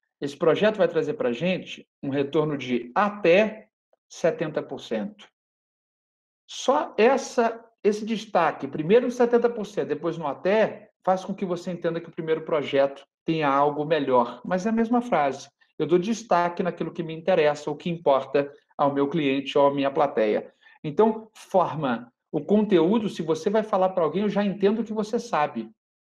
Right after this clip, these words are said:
Mas o que faz a diferença hoje na forma, acontece isso muito nas empresas hoje, a pessoa fala, "Ah, fulano de tal sabe muito menos do que eu e consegue uma promoção." Pode ser por isso, porque ele consegue expor a ideia,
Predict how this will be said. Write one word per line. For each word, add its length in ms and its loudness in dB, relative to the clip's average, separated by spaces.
Mas 140 -2
o 40 -4
que 120 -12
faz 280 2
a 40 2
diferença 420 -4
hoje 100 0
na 140 0
forma, 320 0
acontece 500 0
isso 160 -4
muito 220 4
nas 200 2
empresas 600 2
hoje, 240 0
a 40 -2
pessoa 540 2
fala, 240 4
"Ah, 40 2
fulano 340 -2
de 140 -2
tal 320 2
sabe 260 -4
muito 300 0
menos 260 -2
do 100 -4
que 160 -10
eu 140 2
e 60 -2
consegue 400 -2
uma 120 0
promoção." 720 -4
Pode 300 2
ser 140 -2
por 140 -4
isso, 300 -2
porque 160 -8
ele 80 2
consegue 420 -4
expor 440 4
a 80 4
ideia, 420 6